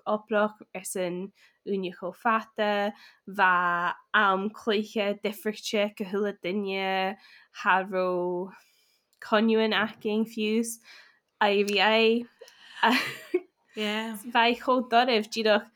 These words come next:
Speaker 2: Ha dorif.
Speaker 1: Mhm. Agus fa yw gyrwch y dolgan lo-, oped, a chuinneadh ag rís a chleas agus a dul leathaí thar ó a feic cinn mór an duine, mór an ina bhí. Agus mar sin, em, chuir mí dá rút ar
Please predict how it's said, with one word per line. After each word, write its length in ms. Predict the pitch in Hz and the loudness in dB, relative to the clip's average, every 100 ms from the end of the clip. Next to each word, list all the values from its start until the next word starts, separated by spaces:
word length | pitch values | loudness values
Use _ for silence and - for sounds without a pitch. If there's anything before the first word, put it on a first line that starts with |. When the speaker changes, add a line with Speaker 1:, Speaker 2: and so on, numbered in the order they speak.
| _ | _
Speaker 2:
Ha 160 | - 226 | 4 4
dorif. 420 | 226 233 339 240 | 6 4 6 6
Speaker 1:
Mhm. 460 | 294 285 262 226 - - _ | 6 4 2 0 -4 -12 _
Agus 280 | - 240 233 | -2 0 2
fa 140 | 233 233 | 4 4
yw 100 | 240 | 4
gyrwch 300 | 247 233 240 | 2 2 0
y 20 | |
dolgan 380 | 247 262 262 247 | 2 2 2 2
lo-, 160 | 220 - | 0 0
oped, 540 | 247 262 190 180 185 - _ _ _ _ _ _ | -2 -2 -2 -2 -2 -8 _ _ _ _ _ _
a 40 | - | -4
chuinneadh 300 | - 269 247 | 0 2 2
ag 160 | 240 214 | -2 -2
rís 200 | 233 - | -4 -4
a 140 | - | -12
chleas 480 | - 285 240 226 233 - - - | 0 4 4 4 -2 -8 -8 -2
agus 280 | 226 226 240 | 0 0 -2
a 40 | |
dul 220 | 220 202 | -2 0
leathaí 360 | 208 226 233 214 | 2 2 2 -6
thar 180 | 208 202 | -4 -2
ó 60 | 196 190 | -2 -4
a 60 | |
feic 340 | 214 196 190 226 | -4 -4 -4 -4
cinn 280 | - 180 185 180 196 | -4 -4 -4 -6 -6
mór 360 | 214 196 190 190 | -2 0 2 2
an 140 | 185 190 | 0 -2
duine, 580 | 180 180 185 180 175 - | -2 -2 -4 -4 -4 -2
mór 220 | 240 269 | 2 2
an 100 | 190 - | 2 0
ina 220 | 370 370 | 2 2
bhí. 160 | 196 127 107 - _ - - - - | 0 -6 -12 -20 _ -20 -18 -18 -6
Agus 600 | 208 208 208 208 208 - - - | 2 2 2 -2 -4 -8 -14 -2
mar 220 | 254 269 | 2 2
sin, 560 | - 254 202 190 185 - - | 0 0 0 -2 -6 -10 -10
em, 400 | 190 180 180 185 - | -8 -6 -8 -12 -6
chuir 200 | 233 214 | -2 0
mí 200 | 214 202 - | 0 -4 -4
dá 340 | 208 214 226 220 | 0 2 2 0
rút 240 | 202 208 _ _ | -4 -6 _ _
ar 300 | 202 185 180 | -6 -6 -6